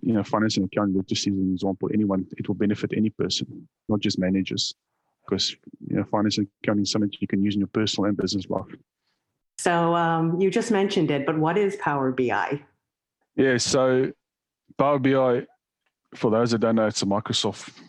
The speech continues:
Speaker 1: Business Intelligence platform that, that enables you to, to analyze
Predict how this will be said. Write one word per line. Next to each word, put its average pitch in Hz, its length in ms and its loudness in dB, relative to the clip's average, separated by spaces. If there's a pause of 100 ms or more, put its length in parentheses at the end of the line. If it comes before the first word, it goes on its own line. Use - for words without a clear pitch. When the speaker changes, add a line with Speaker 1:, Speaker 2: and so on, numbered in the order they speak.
(140)
Speaker 1:
Business 104 260 0
Intelligence 101 920 -2
platform 98 540 -2
that, 95 200 -4 (400)
that 95 100 2
enables 98 460 0
you 98 100 0
to, 92 480 -4 (520)
to - 180 0
analyze 107 640 0